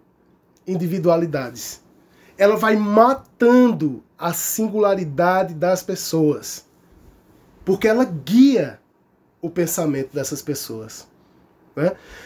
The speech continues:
Democraticamente, ela amassa os processos de vida social em sua riqueza e diferenciação, e com isso produz a cada fornada indivíduos iguais e processos empobrecidos.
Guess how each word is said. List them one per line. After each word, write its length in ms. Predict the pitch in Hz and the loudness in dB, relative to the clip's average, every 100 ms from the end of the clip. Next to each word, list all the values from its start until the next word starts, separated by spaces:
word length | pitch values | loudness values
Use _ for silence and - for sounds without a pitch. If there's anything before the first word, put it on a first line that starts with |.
| - | 0
Democraticamente, 1160 | 165 294 294 269 240 208 170 175 208 202 107 - _ _ 196 | 4 6 6 4 2 0 0 4 2 2 -10 -20 _ _ 2
ela 420 | 214 208 202 - - | 4 4 2 -6 0
amassa 1080 | 240 240 214 214 220 214 - - 151 117 _ _ _ _ - | 2 2 2 4 6 4 2 -2 -4 -8 _ _ _ _ -14
os 140 | 160 | -14
processos 560 | - 196 180 190 180 185 | -2 -2 2 0 0 -4
de 140 | 180 | -4
vida 240 | 156 180 175 | -4 -2 -2
social 600 | 190 175 - 147 147 165 _ - - | -2 -4 -2 -2 -2 -8 _ -20 -4
em 80 | 175 | -2
sua 260 | 175 214 196 | 2 2 2
riqueza 540 | 202 160 165 170 196 - | 0 0 0 0 -6 -6
e 60 | |
diferenciação, 1200 | 180 - 226 220 226 - 226 214 - 180 151 135 | -6 0 2 4 2 0 2 2 2 0 -2 -4
e 180 | 233 240 | -2 -2
com 180 | 240 285 | 2 0
isso 240 | 240 233 - | 2 -2 0
produz 640 | 277 233 220 226 - - | 0 0 -2 -4 -8 -10
a 140 | 226 247 | -6 -4
cada 320 | 208 180 180 | -2 -2 -2
fornada 880 | - 262 233 214 185 180 175 220 _ _ _ _ _ - - _ _ - | 2 4 4 2 2 0 -2 -10 _ _ _ _ _ -20 -20 _ _ -2
indivíduos 540 | 226 233 196 185 175 | 2 2 0 -2 0
iguais 640 | 269 190 170 165 - - | 2 4 2 0 -6 -12
e 80 | 190 | -10
processos 460 | 190 196 185 180 185 | -4 -2 0 -2 -2
empobrecidos. 1000 | 170 185 175 190 - 131 120 113 - | -2 -2 0 -2 -4 -6 -8 -10 -14